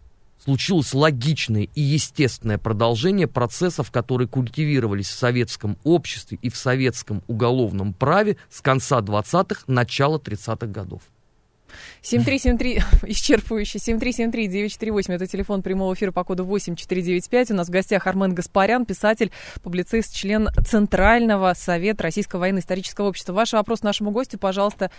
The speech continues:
Speaker 2: слушаем вас. Наденьте наушники, будьте добры. Алло, здравствуйте.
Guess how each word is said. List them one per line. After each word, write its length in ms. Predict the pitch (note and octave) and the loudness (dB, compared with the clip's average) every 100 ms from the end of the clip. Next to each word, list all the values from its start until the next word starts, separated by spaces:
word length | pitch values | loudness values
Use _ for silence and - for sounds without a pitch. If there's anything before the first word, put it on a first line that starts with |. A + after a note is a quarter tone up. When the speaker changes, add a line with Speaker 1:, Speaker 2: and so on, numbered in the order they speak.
| - - - - | -20 -20 -20 -12
Speaker 2:
слушаем 420 | - A3+ - F3 | -4 -4 -4 -6
вас. 120 | D#3+ | -6
Наденьте 300 | G3 G#3 E3 F#3+ | -4 -4 -6 -6
наушники, 380 | A#3+ B3 F#3 | -6 -6 -8
будьте 160 | E3 - | -10 -10
добры. 220 | D#3+ - - | -10 -10 -2
Алло, 260 | G3+ F3 - | 0 0 -2
здравствуйте. 640 | F#3 F#3+ F3 E3+ - E3+ | -4 0 0 0 -2 -6